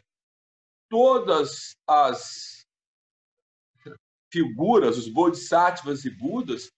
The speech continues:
estão tomando a mesma posição que você está tomando diante do Gohonzon.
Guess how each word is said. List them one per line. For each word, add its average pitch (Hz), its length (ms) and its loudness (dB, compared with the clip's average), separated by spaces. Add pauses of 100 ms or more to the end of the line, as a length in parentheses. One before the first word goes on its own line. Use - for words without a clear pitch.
(240)
estão 220 460 -2
tomando 240 460 2
a 214 60 -4
mesma 277 540 0
posição 214 600 -2
que 196 80 -16
você 180 260 -2
está 170 220 -4
tomando 139 720 -4 (420)
diante 190 300 0
do 180 100 -4
Gohonzon. 143 540 -4